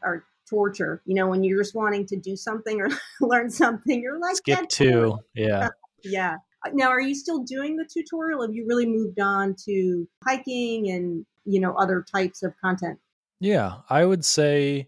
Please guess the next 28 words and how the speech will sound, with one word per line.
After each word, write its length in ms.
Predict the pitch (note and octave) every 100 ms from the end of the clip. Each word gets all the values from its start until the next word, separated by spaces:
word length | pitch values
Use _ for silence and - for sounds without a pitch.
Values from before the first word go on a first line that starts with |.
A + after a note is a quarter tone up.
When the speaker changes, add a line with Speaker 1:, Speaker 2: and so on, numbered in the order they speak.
| _
Speaker 2:
I've 240 | B2+ B2+ A#2+
moved 340 | B2 A#2 A2+ A#2
away 320 | G#2+ G#2+ A#2
from 500 | - B2+ A#2+ B2+ C3 _ -
high 200 | - B2
value, 560 | A#2 A#2 A#2+ B2 B2+ B2+ _ _ -
and, 640 | A2+ A2+ A2 A2+ A2+ A2+ - - _ _ _ _ -
uh, 400 | B2 A#2 A2+ G#2+ - -
in 200 | C3+ A#2+
some 260 | - D3
sense, 500 | C#3+ D3 C3 C#3+ - -
I 120 | B2 B2
am 420 | A#2+ A#2+ B2 B2
providing 520 | - A2+ A2+ A2+ A2+
a 60 | G#2
how-to 520 | A2+ A2 - A#2+ A2
review 600 | G#2 G2+ A2+ A#2 A2+ A2
tutorial 640 | A2+ - B2+ A2+ A2+ G#2+
for 280 | - A#2 A2
the 80 | G#2
hikes 420 | - A2+ - -
and 120 | G#2+
the 60 | G2
trips 300 | - A2 -
that 140 | G#2+
I 80 | G2
go 180 | G#2 A2+
to. 280 | C#3+ F3+